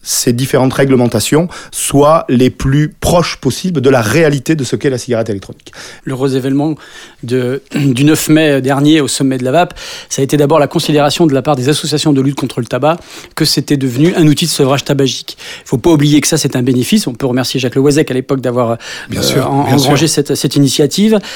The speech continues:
Speaker 2: Euh, je crois qu'aujourd'hui, les pouvoirs publics sont dans une position, dans une position qui consiste à dire : « Nous ne pouvons plus nous comporter comme ceux qui ne savaient pas, comme ceux qui ne sa-, savent rien sur la vape. » Donc,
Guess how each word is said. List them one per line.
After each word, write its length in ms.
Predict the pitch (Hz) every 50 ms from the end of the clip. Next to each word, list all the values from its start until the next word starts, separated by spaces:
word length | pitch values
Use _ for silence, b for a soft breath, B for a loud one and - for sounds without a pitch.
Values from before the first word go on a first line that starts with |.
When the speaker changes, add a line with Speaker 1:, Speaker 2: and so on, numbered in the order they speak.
| B B B B B
Speaker 2:
Euh, 260 | 135 139 139 143 143
je 80 | 135 160
crois 160 | - 214 214
qu'aujourd'hui, 560 | - 185 160 156 156 151 160 175 190 226 240 B B B B B B
les 100 | - 156
pouvoirs 280 | 127 - 196 208 175 -
publics 220 | - 180 175 185
sont 120 | 196 - 156
dans 60 | 156
une 180 | - 156 160
position, 680 | 156 - 160 151 139 131 135 131 - - - 180 165 180
dans 140 | - 160
une 100 | 135 156
position 480 | 151 - 156 143 147 - - 196 214 233 B B B B B B
qui 160 | B - 160 147
consiste 380 | 165 165 143 165 151 - -
à 40 | 151
dire : « 260 | 143 165 185 208 208 - - - b b b b b b b b b -
Nous 100 | 156 185
ne 100 | 185 180
pouvons 580 | 160 - - _ _ - 262 277 240 247 226 202
plus 220 | - - 170 156
nous 140 | 143 139 139
comporter 580 | 147 - 240 240 - 190 156 - - 143 147
comme 220 | 156 - 156 143 135
ceux 220 | - - 180 190
qui 200 | 190 - - 131
ne 200 | 131 143 156 175 165
savaient 580 | - - - - - - - - 170 135 131
pas, 200 | 117 - 131 147
comme 180 | 143 - 127 120
ceux 160 | - - 160
qui 160 | 151 - -
ne 80 | 123 127
sa-, 240 | - - 151 135 123 B B B B
savent 220 | B - 135 127 127
rien 180 | 123 156 180
sur 180 | 175 - - 143
la 80 | 135 123
vape. » 200 | 113 113 - -
Donc, 320 | 156 185 226 254 - -